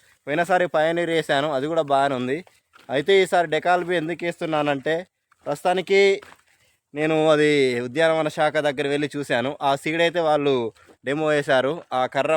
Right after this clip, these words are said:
మంచిగా ఉంది, అలాగే కంకి సైజు కూడా మంచిగా ఉంది. అలాగే మార్కెట్లో కూడా చాలామంది అయితే ఈ పేరే ఎక్కువ ఈసారి అయితే డెకాల్ బీ వేయాలని చాలామంది అయితే రైతులు తీసుకుంటున్నారు. అయితే అలా చేసుకోవడం వల్ల కూడా ఏమైందంటే, ఆ,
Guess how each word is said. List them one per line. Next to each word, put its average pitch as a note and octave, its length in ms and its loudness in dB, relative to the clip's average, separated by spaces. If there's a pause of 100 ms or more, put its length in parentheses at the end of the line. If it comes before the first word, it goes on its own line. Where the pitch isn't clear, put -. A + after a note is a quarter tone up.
(120)
మంచిగా D3 340 -4
ఉంది, D3+ 200 -4 (160)
అలాగే C3 360 0 (440)
కంకి B2 260 -4
సైజు C3+ 280 0
కూడా C3+ 180 2
మంచిగా B2+ 360 -4
ఉంది. B2 160 -4 (220)
అలాగే D3+ 260 0 (100)
మార్కెట్లో C#3+ 480 -2
కూడా D3 140 2 (120)
చాలామంది C3+ 400 -2
అయితే D#3 160 -2 (540)
ఈ C3 120 -2
పేరే D3+ 240 4 (220)
ఎక్కువ D3 220 -4 (180)
ఈసారి C3+ 320 2
అయితే D3+ 180 0 (1200)
డెకాల్ D3 320 2
బీ D3 140 2
వేయాలని C3+ 420 2
చాలామంది B2+ 440 0
అయితే B2+ 200 -4
రైతులు A#2+ 300 -2
తీసుకుంటున్నారు. A#2 640 -6 (440)
అయితే C#3 200 2 (100)
అలా D#3+ 100 6 (120)
చేసుకోవడం E3+ 420 0
వల్ల E3 180 4
కూడా D#3 160 2
ఏమైందంటే, D3 480 0 (720)
ఆ, - 20 2